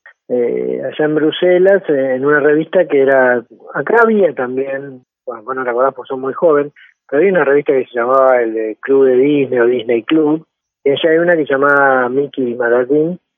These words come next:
y él comienza a dibujar, digamos, eh, historias de Disney. Ahí lo interesante es que conoce a un,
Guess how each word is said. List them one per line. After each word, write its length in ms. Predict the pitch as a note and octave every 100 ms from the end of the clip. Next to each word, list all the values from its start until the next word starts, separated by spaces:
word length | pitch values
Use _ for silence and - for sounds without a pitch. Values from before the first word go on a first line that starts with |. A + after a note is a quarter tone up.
| _ _
y 200 | B2 A#2+ C3
él 160 | D3
comienza 420 | D3+ C3+ C#3+ C#3+
a 40 | D#3
dibujar, 500 | C3 A#2+ - D3 D#3+
digamos, 460 | D3+ B2+ C#3+ E3 -
eh, 260 | G#2+ G#2 A#2
historias 500 | - - B2+ A#2+ A#2+
de 140 | A#2+ A#2
Disney. 580 | A2+ G#2 - - G2+ - - - -
Ahí 80 | F#3+
lo 80 |
interesante 480 | G#3 G3 F#3+ A3 G#3+
es 60 | G3+
que 80 | E3
conoce 440 | D#3+ E3+ E3+ F#3
a 100 | E3
un, 540 | D3 C#3+ C#3 C3+ C3